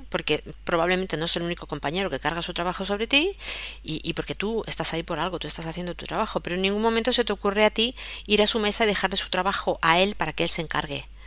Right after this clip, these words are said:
que para eso le pagan a él. Pero a ti no se te ocurre eso. ¿Eh? Tú n-, a, a, a vosotras nunca se os ocurre en ningún momento hacer responsables a los otros de lo que es su responsabilidad.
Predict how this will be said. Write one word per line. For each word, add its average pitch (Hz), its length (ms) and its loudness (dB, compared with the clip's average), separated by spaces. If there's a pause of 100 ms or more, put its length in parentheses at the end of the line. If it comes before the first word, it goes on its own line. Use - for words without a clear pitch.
(680)
que - 120 2
para 160 200 4
eso 226 180 0
le 196 100 -2
pagan - 280 -4
a 143 80 -6
él. 139 220 -10 (720)
Pero 180 140 2
a 175 40 2
ti - 120 -4
no 240 60 2
se 254 140 2
te 170 80 -2
ocurre 156 360 -4
eso. 127 280 0 (960)
¿Eh? 160 120 -8 (100)
Tú 214 140 0
n-, 233 240 -2 (380)
a, - 120 -2 (140)
a, - 300 -8 (160)
a 185 80 4
vosotras 233 480 2
nunca 240 220 2
se 233 100 0
os 202 120 -2
ocurre 196 420 0
en 180 100 -2
ningún 196 240 -2
momento 214 340 -2
hacer 214 200 -2
responsables 208 580 -2
a 175 60 2
los 165 200 -2
otros - 380 -4 (340)
de 156 100 -2
lo 156 100 2
que 196 100 -6
es 190 60 0
su - 140 -2
responsabilidad. 147 880 -4